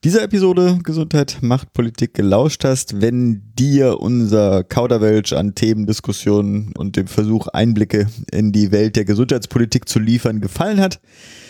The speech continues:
würden wir uns natürlich riesig freuen, wenn du uns auch unterstützen könntest, und zwar mit einem einfachen Gefällt mir oder so, was auch immer da auf der Plattform, auf der du uns gerade hörst oder auf der du dich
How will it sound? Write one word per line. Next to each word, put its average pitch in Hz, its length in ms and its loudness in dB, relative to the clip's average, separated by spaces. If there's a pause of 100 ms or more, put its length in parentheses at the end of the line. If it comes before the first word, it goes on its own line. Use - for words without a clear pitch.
(240)
würden 113 200 0
wir 113 60 -2
uns 101 120 -4
natürlich 95 300 -2
riesig 98 260 -2
freuen, 92 340 -4
wenn 180 200 -2
du 95 300 -4
uns - 360 -8
auch 92 240 -4
unterstützen 113 640 -2
könntest, 113 380 -2
und 107 120 -4
zwar 101 300 0
mit 101 180 -2
einem 92 280 -2
einfachen 101 440 0
Gefällt 127 380 -2
mir 113 220 4
oder 101 180 2
so, 90 360 2
was 92 300 -4
auch - 180 -6
immer 90 200 -2
da - 160 0
auf 85 180 0
der 90 120 -2
Plattform, - 560 -4
auf 87 120 -4
der - 160 -4
du - 100 -8
uns - 140 -10
gerade 85 300 0
hörst 104 460 0
oder 82 240 -2
auf 87 100 -2
der - 160 -2
du 90 80 2
dich - 320 -8